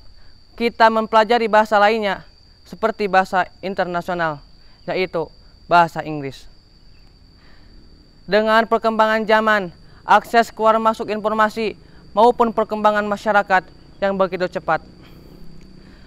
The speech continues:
Maka dari itu, perlu kita kemampuan untuk berbahasa lain. Apabila kita bisa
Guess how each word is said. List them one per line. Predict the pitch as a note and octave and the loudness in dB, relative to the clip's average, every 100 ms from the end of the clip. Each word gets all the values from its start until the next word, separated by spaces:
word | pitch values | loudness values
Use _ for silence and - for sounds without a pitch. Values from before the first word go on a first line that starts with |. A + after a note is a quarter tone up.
| - | -12
Maka | - A3 A3 A3+ | 2 4 6 4
dari | A3+ G#3+ A3 | 6 4 2
itu, | A3+ A3+ F#3 - - - - - | 2 0 0 -10 -20 -20 -20 -10
perlu | - A3+ B3+ B3 A3 - - - - - | -2 2 6 6 6 0 -20 -20 -20 -14
kita | - C4+ B3 G#3+ - F3 | -6 -2 2 2 2 -6
kemampuan | - G#3 G3+ G3+ G3+ | -4 -2 0 0 -2
untuk | G3 G3 F#3 | -2 -8 -8
berbahasa | F3+ G3 G3+ F#3 | 0 2 2 0
lain. | F3+ F3+ D3 - - - - - - - - - - - - - - - _ - - - - - - - - - | -2 -4 -10 -16 -20 -20 -20 -20 -20 -20 -20 -20 -20 -20 -20 -20 -20 -20 _ -20 -20 -20 -20 -20 -20 -20 -10 -2
Apabila | - A3 G#3+ A#3+ A#3 A3+ | 2 2 2 4 8 6
kita | A3+ A3 | 6 0
bisa | G#3+ G#3 A#3 G#3+ - | 0 0 2 4 2